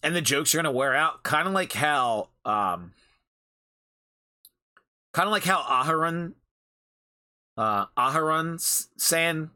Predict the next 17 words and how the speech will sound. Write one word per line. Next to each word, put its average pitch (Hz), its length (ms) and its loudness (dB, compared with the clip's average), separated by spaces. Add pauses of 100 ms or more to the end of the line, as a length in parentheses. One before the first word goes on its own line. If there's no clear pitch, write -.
went 151 260 -4
this, - 360 0 (120)
uh, 135 340 0
spring 151 360 -2
season. 160 460 -2 (760)
Um, 87 520 -4 (200)
which 110 180 -4
I'll 107 120 -2
get 120 200 -4
into 117 120 -8
that 113 260 0
into 117 300 -6
my, 101 480 -2 (1120)
uh, 73 920 -8 (440)
spring 156 320 0
review 135 340 0
episode, 131 500 -2